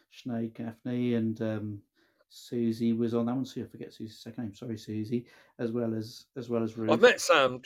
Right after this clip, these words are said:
Speaker 2: Twizzleton at Curriculum Ed
Speaker 1: Oh, she,
Speaker 2: in twenty nineteen.
Speaker 1: she's one of
Speaker 2: She
Speaker 1: my
Speaker 2: met
Speaker 1: favourite people.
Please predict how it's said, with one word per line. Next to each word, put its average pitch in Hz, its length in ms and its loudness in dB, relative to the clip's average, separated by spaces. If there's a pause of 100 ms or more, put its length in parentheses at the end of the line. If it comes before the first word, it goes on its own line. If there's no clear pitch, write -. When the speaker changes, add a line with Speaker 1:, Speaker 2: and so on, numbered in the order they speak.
Speaker 2:
Twizzleton 151 440 0
at - 220 -6
Curriculum 147 760 -2 (140)
Ed 131 280 10
Speaker 1:
Oh, 113 80 -2
she, - 180 -10 (380)
Speaker 2:
in 135 140 -2
twenty 131 300 2
nineteen. 131 220 6
Speaker 1:
she's 143 100 0
one 135 160 6
of 127 60 4
Speaker 2:
She 131 60 2
Speaker 1:
my 127 120 4
Speaker 2:
met 135 100 0
Speaker 1:
favourite 135 420 4
people. 214 440 0